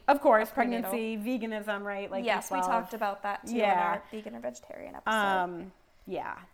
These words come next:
Speaker 1: but so, um, oh, this brings us to immunity supplements.
Speaker 2: Yes.
Speaker 1: Oh my gosh, let's talk about these.
Speaker 2: Yeah, so we talked a little bit about vitamin C and how it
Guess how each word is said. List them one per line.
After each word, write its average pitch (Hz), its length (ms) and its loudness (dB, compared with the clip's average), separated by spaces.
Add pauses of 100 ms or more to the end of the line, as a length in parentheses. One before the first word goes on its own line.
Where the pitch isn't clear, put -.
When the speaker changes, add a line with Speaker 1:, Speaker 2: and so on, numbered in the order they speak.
(320)
Speaker 1:
but 180 320 -4
so, 175 360 2 (640)
um, 185 680 -2 (540)
oh, 277 180 8
this 262 260 0
brings 349 240 0
us 349 220 -4
to 302 240 -2
immunity 220 600 -4
supplements. 175 680 -8
Speaker 2:
Yes. 233 260 -2 (120)
Speaker 1:
Oh 226 80 -2
my 226 100 -2
gosh, 190 240 0
let's 214 220 -4
talk 254 160 -2
about 202 220 0
these. 180 280 -6 (240)
Speaker 2:
Yeah, 247 160 2
so 277 160 -6
we 311 60 -2
talked 415 220 -2
a 339 40 -2
little 233 180 -2
bit 220 120 -2
about 202 420 2 (320)
vitamin 254 380 4
C 214 460 -4
and 202 300 -6 (120)
how 202 560 0 (640)
it 220 160 -4